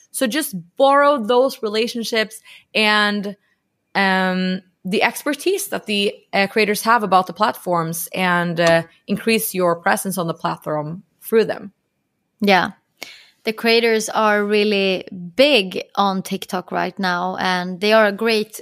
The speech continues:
Speaker 2: a great way to, to get your brand out there.
Speaker 1: For sure. And I think what's a bit tricky, though, is that on TikTok you are, um, following creators based on interest and not really by country or other demographic features.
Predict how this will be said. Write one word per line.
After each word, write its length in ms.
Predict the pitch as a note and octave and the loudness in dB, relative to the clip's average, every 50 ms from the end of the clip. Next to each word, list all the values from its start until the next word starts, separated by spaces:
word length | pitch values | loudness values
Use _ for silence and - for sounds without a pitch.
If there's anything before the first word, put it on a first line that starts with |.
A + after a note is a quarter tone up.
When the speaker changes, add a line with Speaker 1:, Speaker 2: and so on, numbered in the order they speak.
| - - | -8 -6
Speaker 2:
a 60 | A3 | -2
great 320 | G#3+ C#4 C#4 C#4+ C4+ - | 2 2 2 2 2 -2
way 320 | G3+ G3 A3 G#3 F#3+ F#3 F#3 | -2 0 0 0 0 -2 -4
to, 480 | - - G#3+ F#3+ F#3+ F#3 F#3 F3+ F3 - - - - - _ - | -4 -4 -2 -2 0 0 -2 -2 -4 -8 -14 -20 -20 -18 _ -4
to 100 | - A3 | -2 0
get 260 | G3 B3+ A3+ - - | 2 2 0 2 2
your 100 | B3+ G#3+ | 2 2
brand 380 | F#3+ G#3 A3 G3+ G3 G3 F#3+ - | 4 2 2 2 2 2 0 2
out 300 | - C#4+ E4 E4+ - - | 2 2 2 0 -2 -4
there. 300 | - - F#2 - - G3 - _ _ _ _ _ _ _ _ _ _ | -4 -4 -2 -4 -4 -8 -12 _ _ _ _ _ _ _ _ _ _
Speaker 1:
For 160 | - - G#3+ | -6 -6 -4
sure. 280 | G#3 - A#3+ G#3+ G3+ G3 | -4 -2 0 2 2 2
And 140 | F#3 F#3+ G#3 | 2 2 0
I 60 | A3 | -2
think 260 | G#3 A#3 A#3 A#3+ - | -2 -2 -2 -2 -2
what's 320 | G#3+ G3+ G3+ G3+ - - - - | -2 -2 -2 -2 -6 -8 -6 -6
a 40 | |
bit 260 | G3 E3+ - G3+ A#3 - | -4 -2 -2 -2 -2 -2
tricky, 420 | - - G3+ G3 - - B3 B3 | -2 -2 -2 -2 -2 -2 0 2
though, 360 | C4 C4+ C#4 C#4 C#4+ C#4+ C#4 - - - - _ _ | 2 4 4 4 2 2 -2 -4 -14 -20 -20 _ _
is 240 | - A3 G#3 G#3 - | -2 0 0 -2 -2
that 220 | - G3 G3 F#3+ - | 0 2 2 2 2
on 140 | F#3+ G#3 G3+ | 0 -4 -4
TikTok 460 | - G#3 G3 - - G#3 G3 - - | -4 -6 -4 -4 -4 -4 -4 -4 -2
you 280 | G3+ G3 F#3+ F#3+ F#3 | -2 0 2 2 2
are, 540 | - E3 F3+ F3 F3 F3 F3 F3 F3 E3+ F3 - _ _ _ _ _ - | 4 4 6 6 6 4 4 2 -2 -6 -12 -20 _ _ _ _ _ -4
um, 680 | F#3 F3+ F3 F3 F3 F3 E3+ E3+ E3+ E3+ E3+ E3+ E3+ | -2 0 2 2 2 2 2 0 0 0 -2 -4 -6
following 840 | - - G3+ F#3 F3+ F3+ F3 F3+ F3+ F3 E3+ E3+ E3+ E3+ E3+ E3+ E3+ | -2 2 2 4 4 4 4 2 2 2 0 0 -2 -4 -6 -8 -8
creators 380 | - G3+ F3+ E3 E3 E3+ E3+ | -4 -2 0 0 0 -2 -2
based 300 | - - E3+ F3 E3+ F3 - | -2 -2 -2 -2 -4 -6 -6
on 220 | - F3 E3+ E3 - - | -4 -4 -2 -4 -4 -4
interest 480 | F#3 G#3+ G#3+ - B3 A#3+ A3+ - - | -4 -4 -2 0 -2 -2 -2 -2 -2
and 100 | F3+ F3+ | 0 2
not 160 | F#3 E3 D#3+ | 2 2 2
really 220 | E3+ F3+ F3 E3+ E3+ | 2 2 2 2 2
by 200 | E3+ E3+ E3 E3 | 2 2 0 0
country 540 | E3 - - E3+ F3 E3+ - F#3 E3 E3 E3 | 0 -2 -4 -4 -4 -2 -2 -2 0 2 2
or 340 | E3 D#3+ D#3+ D#3+ E3 D#3+ - _ _ | 2 2 2 0 0 -4 -8 _ _
other 400 | - E3+ E3+ D#3+ E3 D#3+ E3 E3 | 0 0 0 2 0 0 0 -2
demographic 640 | E3 E3 E3+ D#3 E3 E3 - E3+ D#3 D#3+ - E3+ - | -2 -2 -2 -2 -2 0 0 0 0 0 -2 -8 -6
features. 640 | - E3+ E3 E3+ - - A#3 A3+ A#3+ B3 B3 - | -4 -4 -4 -2 0 0 2 2 0 0 -4 -8